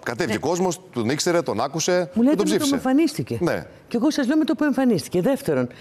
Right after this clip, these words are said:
Speaker 2: εμείς δεν προχωρήσαμε σε καμία βαθύτερη κριτική. Σε αναμονή είμαστε. Απλώς σας πείραξε πάρα πολύ που είπαμε ότι δεν εκπλαγήκαμε.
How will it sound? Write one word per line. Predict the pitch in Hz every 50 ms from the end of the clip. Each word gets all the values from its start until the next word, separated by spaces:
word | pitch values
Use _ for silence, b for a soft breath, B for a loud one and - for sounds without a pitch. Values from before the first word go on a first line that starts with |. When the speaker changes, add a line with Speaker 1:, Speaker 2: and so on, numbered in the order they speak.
| B B B
Speaker 2:
εμείς | 180 214 247 220
δεν | 311
προχωρήσαμε | 240 311 302 220 247 196 180 135 - 156 147 135 123 - B B B B
σε | B - - 175
καμία | - 185 220 269 294 254
βαθύτερη | 160 165 156 - - 160 131 147 135 131
κριτική. | 113 135 127 117 135 113 127 139 123 - B B B B B B
Σε | - - - 226
αναμονή | 214 214 226 233 240 254 269 277
είμαστε. | 269 196 143 120 117 113 - 110 110 - B B B B
Απλώς | 180 185 - 254 294 - - - B B B
σας | B - 196 165 -
πείραξε | 269 294 294 - - 165
πάρα | - 220 254 262
πολύ | - - 196 214 254
που | 247 240
είπαμε | 240 220 254 233
ότι | 208 156
δεν | 185 214 226
εκπλαγήκαμε. | 214 226 - 151 131 117 110 123 101 95 135 139 143 131